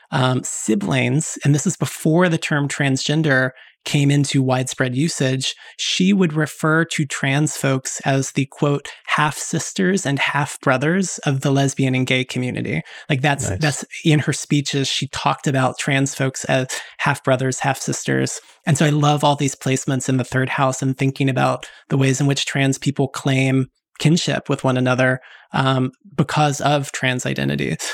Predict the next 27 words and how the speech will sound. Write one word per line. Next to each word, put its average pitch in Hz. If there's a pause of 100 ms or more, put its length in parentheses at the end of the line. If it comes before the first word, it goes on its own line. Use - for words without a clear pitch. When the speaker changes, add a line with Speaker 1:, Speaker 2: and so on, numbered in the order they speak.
(260)
Speaker 1:
Um, 143
and 180
then 202
there's 202
also 190
a 165
way, 151
and 147
this 147
might 147
spill 135
over 135
a 135
little 135
bit 131
into 131
the 120
fourth -
house 139
of 135 (160)
just 160
in 147
the 143
idea 135
of 131
chosen 131
family. 123